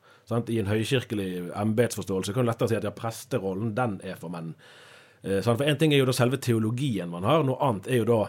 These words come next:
praktiseringen og kulturen rundt den. Og det er jo kanskje der, eh, forestiller meg at flest kvinner opplever at, "Ja,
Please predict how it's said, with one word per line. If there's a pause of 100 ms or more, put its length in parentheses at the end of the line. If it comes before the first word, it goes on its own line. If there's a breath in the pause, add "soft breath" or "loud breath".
(520 soft breath)
praktiseringen
og
kulturen
rundt
den.
Og
det
er
jo
kanskje (100)
der, (460 soft breath)
eh,
forestiller
meg
at
flest
kvinner
opplever
at,
"Ja,